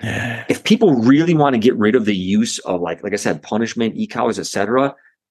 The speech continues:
Speaker 2: those breeders should be your number one target.
Speaker 1: Mm.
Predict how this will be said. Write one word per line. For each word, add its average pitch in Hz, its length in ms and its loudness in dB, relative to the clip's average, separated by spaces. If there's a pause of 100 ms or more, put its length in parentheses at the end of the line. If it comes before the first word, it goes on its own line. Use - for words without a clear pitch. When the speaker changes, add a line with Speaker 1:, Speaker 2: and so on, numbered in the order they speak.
(360)
Speaker 2:
those 165 260 4
breeders 143 480 2
should 113 180 -6
be 107 60 -6
your 101 160 0
number 98 280 -2
one 87 180 -6
target. - 380 -12 (340)
Speaker 1:
Mm. 82 560 -4